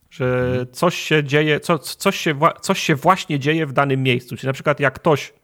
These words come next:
Speaker 1: biegł i się potknął o kamień, to widzisz tą jedną klatkę za-, zapisaną w czasie, jak on na przykład leci i wiesz, że za moment się, się na przykład potknie i, znaczy już się potknął, za moment się wy-, się wy-, się wywróci i przywali gębą w piach, nie?
Speaker 2: Mhm.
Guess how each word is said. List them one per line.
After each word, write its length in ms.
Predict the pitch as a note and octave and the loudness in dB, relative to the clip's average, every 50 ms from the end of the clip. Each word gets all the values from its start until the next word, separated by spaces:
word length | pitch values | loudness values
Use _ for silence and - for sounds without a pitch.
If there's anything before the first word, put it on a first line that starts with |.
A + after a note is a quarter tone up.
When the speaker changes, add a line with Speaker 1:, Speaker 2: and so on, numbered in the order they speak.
| _ _ _ _ _ - | _ _ _ _ _ -8
Speaker 1:
biegł 440 | C#3 B2+ C#3+ D3+ D3+ E3 F3+ G3+ - - | -2 2 4 4 4 4 2 0 -2 -2
i 60 | D#3+ | -2
się 140 | - - C#3 | -2 -2 -2
potknął 400 | - - E3+ E3 - - D3 C3+ | 0 0 0 -2 0 0 -2 0
o 120 | - - C3+ | 0 -2 -4
kamień, 460 | - - C#3 C#3 C#3 D#3 F3+ G#3+ G#3 | 0 2 2 2 2 0 -2 -4 -2
to 120 | - D3+ | -2 -4
widzisz 360 | C#3 C#3+ D3 D3+ D3 - - - | -4 -4 -6 -6 -8 -8 -4 -2
tą 200 | D3+ D3+ D3+ D3 | -2 -2 0 0
jedną 280 | D3+ D3+ C#3+ C#3+ C3+ | -2 -2 -2 -2 -2
klatkę 400 | C3 - D3+ D3 - - - C#3 | 0 0 -2 -2 -2 -2 -4 -2
za-, 220 | C3 C#3+ C3+ C3 C3+ | 0 2 0 0 0
zapisaną 560 | B2+ C#3+ C3+ - C3+ - D3+ C#3+ C3+ B2+ A#2+ | -2 -4 -4 -4 -4 -4 -4 -2 -2 -4 -6
w 100 | - - | -8 -4
czasie, 320 | - D3 D3+ - - E3+ | -2 -2 -2 0 -2 -2
jak 220 | D3 C#3+ B2+ - C#3+ | 0 0 0 0 -2
on 100 | C#3 C#3 | -2 -2
na 80 | C3 B2+ | -2 -4
przykład 360 | - - C3 - C3+ B2+ - | -6 -8 -6 -4 -4 -4 -2
leci 360 | C#3 C3 B2 - - C3 B2 | -2 -2 -2 -2 -4 -6 -6
i 60 | A#2 | -2
wiesz, 160 | A#2 C#3+ C#3 | -2 0 0
że 80 | C3 C3+ | 0 0
za 100 | B2+ C3 | -2 -2
moment 260 | B2 B2+ B2+ B2+ B2 | -2 -2 -2 -4 -4
się, 480 | - - - C#3 B2 B2 B2 A#2+ A#2 A#2+ - | -8 -6 -4 -2 0 0 -2 -2 -4 -6 -8
się 340 | B2 - - - B2+ B2 B2 A#2 | -12 -10 -4 -4 -2 -2 -4 -6
na 60 | B2 | -8
przykład 320 | - - C3 - C3+ C3 - | -8 -10 -8 -8 -8 -8 -4
potknie 380 | - C#3+ C#3 - - C#3 C3 | -4 -4 -4 -2 -2 -2 -2
i, 200 | - - C#3 B2 | -2 -4 -6 -8
znaczy 240 | C#3+ D#3+ C#3 - D3 | -6 -8 -6 -6 -6
już 60 | C#3 - | -4 -4
się 80 | C#3+ | -4
potknął, 320 | - E3 - - D#3+ D3 C3+ | -4 -4 -2 -2 -2 -2 -2
za 60 | C3 | -2
moment 260 | C3 C#3+ C#3+ C#3 C3+ | -2 0 -2 -2 -2
się 240 | - - C3+ C3 C3 | -2 -2 -2 -2 -2
wy-, 280 | A#2+ B2 B2 C3+ C3+ C3 - - - - - | -4 -4 -2 -2 -2 -2 -4 -10 -20 -20 -18
się 140 | - - C#3+ | -6 -4 -2
wy-, 180 | B2+ C3 C3 B2 | -2 -2 -2 -4
się 300 | - - C#3 C3+ C#3+ C#3 | -2 -2 0 0 0 0
wywróci 840 | B2+ C3 C3 C3+ C3 B2+ B2+ B2 A#2+ A#2 A#2+ C#3+ E3+ E3+ - - D#3+ | -2 -4 -2 2 2 2 2 0 -2 -4 -2 -2 -2 -2 -2 -4 -6
i 60 | D3 C3+ | -6 -6
przywali 800 | - - - - C3+ C3 B2+ B2+ C3 B2+ B2 B2 B2 A#2+ A#2 | -8 -6 -6 -4 -2 0 0 0 -2 -2 -4 -6 -6 -6 -6
gębą 300 | A2+ - B2+ A#2+ A#2+ B2 | -4 -2 -2 -2 -2 -6
w 100 | A2+ - | -8 -8
piach, 380 | - B2 G#2 - A2+ - - - | -6 -6 -6 -6 -8 -14 -14 -10
nie? 160 | B2 B2+ D#3 | -8 -6 -6
Speaker 2:
Mhm. 420 | G3+ - - G2+ F#2 G#2 G2 G#2 | -6 -6 -6 -6 -4 -4 -4 -6